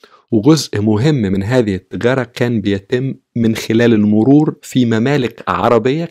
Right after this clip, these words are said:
كانت واقعيًا بتخدم الإمبراطورية، الإمبراطورية الرومانية، زي مثلًا مملكة الغساسنة، ودول كانوا مسيحيين،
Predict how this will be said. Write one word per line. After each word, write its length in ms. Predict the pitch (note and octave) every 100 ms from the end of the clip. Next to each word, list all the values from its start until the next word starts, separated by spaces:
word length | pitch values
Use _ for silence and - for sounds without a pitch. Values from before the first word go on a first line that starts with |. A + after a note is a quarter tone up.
| -
كانت 340 | F3+ F#3 F3+ - -
واقعيًا 600 | F#3+ G3 C#3 C3 F3 E3 B2
بتخدم 680 | A2+ B2 D#3+ D3 - F#2 F2+
الإمبراطورية، 840 | F2+ G2+ F#2+ G2+ F#2+ G2+ G2+ G#2+
الإمبراطورية 640 | G#2+ G#2 G2+ G2 G#2 G#2 G2+
الرومانية، 500 | F#2 F#2 E2+ D2 F2+ _ _ _ _
زي 340 | G#2 G#2+ G2
مثلًا 480 | E2+ G#2+ - B2+ C3+ C3 -
مملكة 540 | F#2+ G2+ - A2 -
الغساسنة، 720 | G2+ F#2 G2 A2 G#2 G#2+ F#2 F#2 _ _ _
ودول 280 | - E3 G#3+
كانوا 260 | - F3+ E3
مسيحيين، 640 | C#3+ - A#2+ G#2+ G2 F#2+